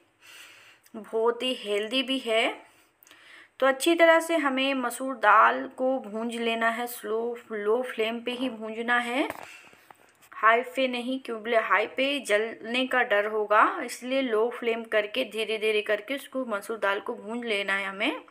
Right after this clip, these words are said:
तो देखिए तेल भी सेपरेट हो रहा है। अब इसी में मैं ऐड कर दूंगी चावल। तो चावल को भी धो के फुलाइएगा नहीं बिल्कुल भी, तुरंत ही धो के डालना है। मसूर दाल को भी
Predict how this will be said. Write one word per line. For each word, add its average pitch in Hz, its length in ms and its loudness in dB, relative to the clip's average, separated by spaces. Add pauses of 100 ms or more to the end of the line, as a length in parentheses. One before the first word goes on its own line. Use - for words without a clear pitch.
(1700)
तो 294 120 2
देखिए 302 400 4
तेल 269 340 4
भी 294 260 2
सेपरेट 262 640 2
हो 254 160 2
रहा 240 140 8
है। 254 240 2 (720)
अब 254 200 4
इसी 269 240 -2
में 330 180 4
मैं 311 180 4
ऐड 277 300 8
कर 285 200 4
दूंगी 269 460 -2
चावल। 226 640 6 (1040)
तो 269 120 6
चावल 247 500 8
को 330 200 2
भी 330 180 2
धो 262 320 2
के 311 160 -2
फुलाइएगा 262 680 4
नहीं 277 300 0
बिल्कुल 277 440 0
भी, 269 200 2
तुरंत 277 380 2
ही 302 140 -2
धो 240 280 4
के 254 160 0
डालना 226 400 6
है। 247 200 0
मसूर 220 320 -8
दाल 226 240 2
को 262 160 0
भी 269 160 -2